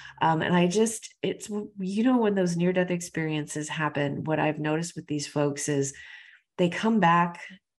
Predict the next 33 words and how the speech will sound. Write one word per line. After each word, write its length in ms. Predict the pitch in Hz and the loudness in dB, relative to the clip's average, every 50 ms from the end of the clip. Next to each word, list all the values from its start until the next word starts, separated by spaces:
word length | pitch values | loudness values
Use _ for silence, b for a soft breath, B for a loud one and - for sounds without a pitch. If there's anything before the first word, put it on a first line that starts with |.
| _ _ _ _ - - 175 - | _ _ _ _ -18 -16 -10 -2
definitely 840 | - 202 202 196 - 185 185 175 - - 139 143 143 131 139 - - | 0 0 0 2 2 2 2 2 2 0 0 0 0 0 -2 -6 -10
touched 580 | - - - 160 147 - - - - - - | -6 -2 2 2 2 2 0 -6 -6 -6 -4
by 140 | - 160 143 | -4 -2 -2
what 240 | 139 139 147 143 143 | 0 -2 -4 -2 0
they've 180 | - 147 139 147 | 0 0 0 0
experienced 540 | 139 139 - - 156 151 147 135 135 - | -2 -4 -4 -6 -4 -2 -2 -2 -2 -4
on 100 | 147 147 | -6 -4
the 80 | 139 107 | -4 -2
other 160 | 104 147 143 | -2 -2 -2
side. 320 | 139 - - 151 143 139 139 | -4 -4 -2 -2 -2 -2 -2
But 120 | 143 139 | -4 -4
when 100 | 165 165 | 0 0
I 100 | 180 202 | 0 0
say 240 | 196 - - 190 180 | 0 -2 -4 -4 -6
touched, 420 | 175 - - 180 170 - - - | -6 -8 -8 -6 -6 -6 -6 -6
I 60 | 156 | -4
mean, 180 | 156 160 151 151 | -2 -2 -2 -2
they 120 | 151 147 | -2 -4
bring 240 | 143 - 165 170 165 | -4 -2 -2 -2 -2
a 40 | 143 | -4
piece 360 | 135 - - 175 175 175 - | -6 -6 -2 -2 -2 0 0
of 100 | 180 165 | -2 -4
it 140 | 151 - - | -4 -4 -2
back 240 | 139 135 135 135 - | -2 -2 -2 -2 -4
with 200 | 147 147 147 - | -4 -4 -4 -4
them. 280 | - 135 131 131 135 135 B B B B B B B B - | -4 -2 -2 -4 -6 -10 B B B B B B B B 2
A 60 | 175 | 4
lot 120 | 170 165 | 4 4
of 80 | 175 160 | 4 2
them 140 | 147 143 143 | 2 -2 -2
speak 320 | 143 - - 151 147 - | -4 -4 -2 -2 -2 -2
about 420 | 156 147 147 143 147 143 - - - | -4 -4 -2 -2 -2 -2 -4 -6 -10
having 540 | - - 156 147 143 151 147 139 143 139 139 | -8 -2 0 0 0 0 -2 -2 -2 -4 -6